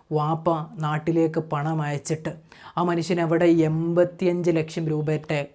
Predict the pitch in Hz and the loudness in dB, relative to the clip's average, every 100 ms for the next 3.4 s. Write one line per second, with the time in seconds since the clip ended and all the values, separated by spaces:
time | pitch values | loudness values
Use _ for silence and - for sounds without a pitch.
0 | - 143 160 156 143 151 147 139 - - | -8 -4 -2 -2 -2 -2 -2 -6 -10 -20
1 | - 180 165 170 175 180 190 185 185 185 | -20 -4 4 6 6 4 2 2 0 0
2 | 165 170 180 196 185 170 160 170 185 175 | 2 2 4 4 4 2 2 2 2 4
3 | 160 160 160 151 | 4 2 0 0